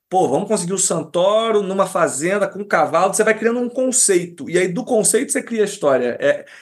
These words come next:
é um processo criativo diferente. Do, do, em geral, um processo criativo é, "Não, eu tenho uma ideia de uma história."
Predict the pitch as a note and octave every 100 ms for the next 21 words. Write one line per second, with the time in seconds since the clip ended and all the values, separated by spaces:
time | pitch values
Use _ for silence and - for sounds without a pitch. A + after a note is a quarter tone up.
0 | - C3 D#3 F3 E3+ G3 G3 G#3 F#3 G3+
1 | F#3+ - G#3 F#3+ F3+ F#3 F3+ C3+ B2 C#3
2 | C#3 C#3 - - - - D#3 D#3+ E3+ F#3+
3 | E3 E3 D#3+ D#3+ A#3 B3+ D#3+ D#3 E3+ E3
4 | D3 D#3+ G#3+ - C#3+ A#2 A2